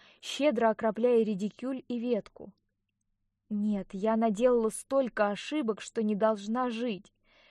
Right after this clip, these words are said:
Все равно меня съедят. Так почему не выбрать более легкую смерть? Отменив заклинание Прилипина, я села на ветку, свесив ноги вниз.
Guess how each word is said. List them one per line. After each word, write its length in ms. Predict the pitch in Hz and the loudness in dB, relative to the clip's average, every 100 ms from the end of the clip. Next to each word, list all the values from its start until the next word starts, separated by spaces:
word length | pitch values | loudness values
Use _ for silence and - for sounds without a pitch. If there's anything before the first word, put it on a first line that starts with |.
| _ | _
Все 160 | - - | -6 2
равно 300 | 285 269 339 | 4 4 0
меня 260 | 254 240 220 | 0 2 0
съедят. 680 | - 214 208 226 190 - _ _ _ _ | -2 -6 -2 -2 -2 -6 _ _ _ _
Так 180 | - - | -14 -12
почему 400 | - 233 285 330 | -8 -8 -6 -4
не 100 | 269 | -2
выбрать 380 | 240 269 240 214 | 0 2 2 0
более 400 | 196 247 226 226 | 2 2 4 2
легкую 460 | 226 240 - 240 240 | 2 0 -2 -6 -6
смерть? 600 | - 254 214 190 - _ _ _ _ _ _ _ _ _ _ - | -6 -4 -4 -6 -18 _ _ _ _ _ _ _ _ _ _ -14
Отменив 500 | 196 208 214 240 220 | -6 -2 2 2 2
заклинание 680 | 214 - 220 233 240 226 214 | 0 2 2 4 4 2 2
Прилипина, 680 | 214 214 214 - 262 240 | 0 0 0 -2 -2 0
я 280 | 196 190 220 | 0 2 2
села 360 | 208 254 240 214 | 2 2 2 2
на 160 | 208 | 0
ветку, 360 | 208 294 - 233 | 0 -2 -4 -8
свесив 480 | - 214 240 247 - | -6 -4 -4 -6 -4
ноги 300 | 240 220 226 | -2 -2 -2
вниз. 480 | 240 247 185 - | -2 -2 -4 -8